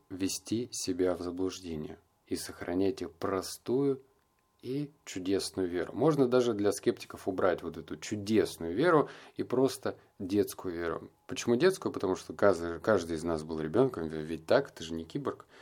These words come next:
был ребёнком. А в детстве мы вот как-то так верим. Вот верим в Деда Мороза, верим в то, что подарки сами собой появляются. И ведь знаешь что?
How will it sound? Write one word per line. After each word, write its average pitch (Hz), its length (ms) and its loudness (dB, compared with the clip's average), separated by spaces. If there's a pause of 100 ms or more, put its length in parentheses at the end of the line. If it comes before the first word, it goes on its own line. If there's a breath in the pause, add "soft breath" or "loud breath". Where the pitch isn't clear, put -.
(140 loud breath)
был 117 180 2
ребёнком. 98 460 2 (420 loud breath)
А 87 100 -4
в 85 80 -10
детстве 139 400 0
мы 120 160 2
вот 143 180 -2
как-то - 280 -16
так - 240 -10
верим. 101 500 -4
Вот 95 280 -12
верим 127 260 0
в 92 60 -6
Деда 110 200 2
Мороза, 95 540 0
верим 107 320 2
в - 80 -14 (100)
то, 110 180 -2
что 92 580 0
подарки 98 400 0
сами 90 260 -2
собой 101 500 -2 (440 loud breath)
появляются. 95 800 2 (360 soft breath)
И 110 240 0
ведь 107 200 -4
знаешь 160 300 2
что? 82 420 -4